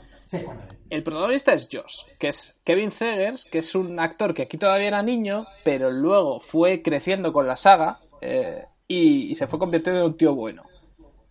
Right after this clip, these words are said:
Speaker 2: Y, bueno, luego salió en Gossip Girl porque se fue convirtiendo en un galán para adolescentes. Pero aquí todavía era un niño y no sabían que se iba a convertir en,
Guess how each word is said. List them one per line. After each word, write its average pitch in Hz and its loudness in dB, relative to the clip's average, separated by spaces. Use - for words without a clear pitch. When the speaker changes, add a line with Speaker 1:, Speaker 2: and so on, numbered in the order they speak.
Speaker 2:
Y, 139 4
bueno, 123 -2
luego 123 -2
salió 135 0
en 139 0
Gossip 135 -2
Girl 208 2
porque 139 0
se - -6
fue 135 -2
convirtiendo 165 2
en 160 0
un 147 -2
galán 135 4
para 151 4
adolescentes. 123 -4
Pero 175 8
aquí 165 4
todavía 196 4
era 190 4
un 175 0
niño 208 -2
y 208 0
no 151 2
sabían 151 -2
que 139 -8
se 143 -8
iba 139 2
a 135 -4
convertir 139 -2
en, 131 -2